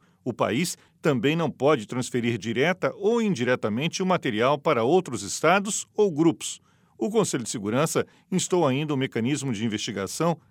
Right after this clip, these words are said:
a lidar com outros estados da região no cumprimento do mandato. Isso inclui identificar qualquer envolvimento do movimento terrorista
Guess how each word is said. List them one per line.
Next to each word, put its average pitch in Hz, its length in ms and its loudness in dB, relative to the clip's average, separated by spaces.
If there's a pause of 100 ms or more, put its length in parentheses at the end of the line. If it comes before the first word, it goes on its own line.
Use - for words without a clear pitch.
(120)
a - 80 2
lidar 175 500 2
com 120 220 -6
outros 151 340 2
estados 101 460 -2
da 110 100 -6
região 123 500 -2 (200)
no 202 160 0
cumprimento 208 640 -2
do 202 80 -2
mandato. 123 520 0 (400)
Isso 233 240 0
inclui 185 380 0
identificar 127 640 0
qualquer 185 420 2
envolvimento 147 640 0
do 127 80 -8
movimento 139 500 -4
terrorista 113 640 -2